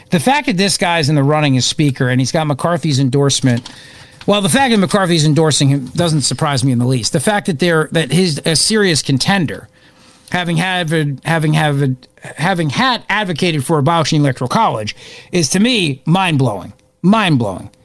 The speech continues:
See, you always learn something on this show. And we learn things together.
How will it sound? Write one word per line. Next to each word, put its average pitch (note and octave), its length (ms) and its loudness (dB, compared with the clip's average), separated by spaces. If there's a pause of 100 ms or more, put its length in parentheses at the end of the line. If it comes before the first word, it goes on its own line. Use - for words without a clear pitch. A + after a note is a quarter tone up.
(260)
See, - 120 0
you B3 60 4
always D#4 180 4
learn A3+ 200 4
something C3+ 360 0
on A2+ 140 0
this A2 120 -2
show. - 220 -6 (920)
And D3 80 4
we F3 240 2 (180)
learn F#3 240 2
things D#3+ 260 0
together. D3 440 -2